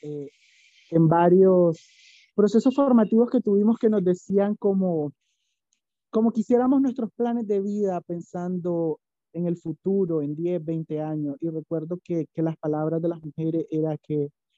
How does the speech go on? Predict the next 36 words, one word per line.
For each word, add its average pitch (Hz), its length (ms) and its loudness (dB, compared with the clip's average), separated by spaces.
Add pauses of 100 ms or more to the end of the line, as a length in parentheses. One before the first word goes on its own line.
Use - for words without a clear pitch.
(200)
nosotras 165 340 -2
ni 180 100 0
siquiera 160 320 -4
sabíamos 156 560 -6
si 143 60 -10
mañana 147 360 -4
vamos 143 240 -6
a 147 40 -14
estar 131 220 -14
vivas, 139 340 -8 (840)
si - 140 -4
mañana 156 720 2 (880)
íbamos 196 360 -2
a 160 80 -6
seguir 151 320 -6
aquí, 160 340 -4 (380)
que 196 100 0
nuestra 190 260 -2
lucha 190 240 -2
es 208 40 -2
de 214 80 -2
todos 196 260 -2
los 190 160 -4
días 214 280 -6
y 190 60 -4
mucho 175 260 -6
menos 180 320 -4
podíamos 175 580 -6
pensar 160 600 -6 (100)
en, 160 360 -2
en 156 180 -2
un 170 120 0
futuro, 160 680 -4
en 151 160 -6
diez 165 240 -2
años, 170 320 -6